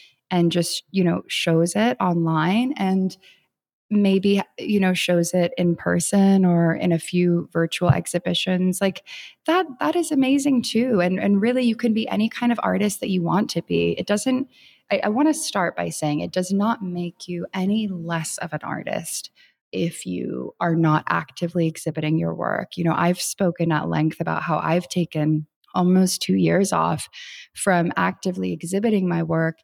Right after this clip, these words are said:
because A, I've been building my company, Visionary Art Collective, and B, I have really gone through a sort of personal metamorphosis with my work that has needed time,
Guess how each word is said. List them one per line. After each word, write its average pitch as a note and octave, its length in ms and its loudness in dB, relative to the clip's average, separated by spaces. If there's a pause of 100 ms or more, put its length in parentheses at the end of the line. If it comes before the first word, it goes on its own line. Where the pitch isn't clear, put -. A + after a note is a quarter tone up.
(200)
because F#3 680 -2 (100)
A, F3 320 4
I've F3 280 0
been E3+ 220 2
building E3 360 0
my E3 120 2
company, E3+ 580 2
Visionary E3 520 2
Art D#4 220 -2
Collective, F3+ 640 0 (100)
and F#3 280 2 (380)
B, G#3 500 2 (640)
I G3 160 0
have A#3+ 260 2
really A3 240 2
gone F#3+ 280 0
through F3 440 2 (240)
a G3 100 2
sort F3+ 260 2
of E3+ 100 -4
personal F3+ 460 0
metamorphosis E3+ 1200 0 (180)
with F3 300 0
my F3 180 0
work - 420 0
that F3 220 0
has F3+ 320 0
needed F#3 460 0
time, F3 720 0